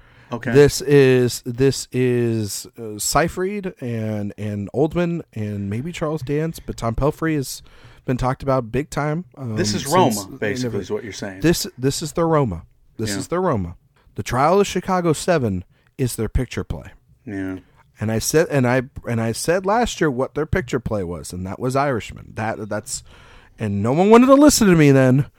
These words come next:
Speaker 2: And people
Speaker 1: Hmm.
Speaker 2: thought I was nuts, and they were like, "No, it's Marriage Story and the Popes." Um, <laughs> but I'm telling you,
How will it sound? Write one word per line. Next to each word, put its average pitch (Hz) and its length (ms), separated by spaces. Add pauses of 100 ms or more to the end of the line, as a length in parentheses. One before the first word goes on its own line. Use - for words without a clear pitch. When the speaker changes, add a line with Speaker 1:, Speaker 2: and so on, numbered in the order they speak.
(300)
Speaker 2:
And 90 80
people 131 160
Speaker 1:
Hmm. - 20
Speaker 2:
thought 202 160
I 247 60
was 285 160
nuts, - 720
and 135 160
they 131 60
were 127 60
like, 135 160
"No, 277 380
it's 202 160
Marriage 285 400
Story 156 440
and 131 120
the - 40
Popes." - 500 (500)
Um, 143 680 (100)
<laughs> - 100
but 156 360
I'm 139 180
telling 196 340
you, 98 160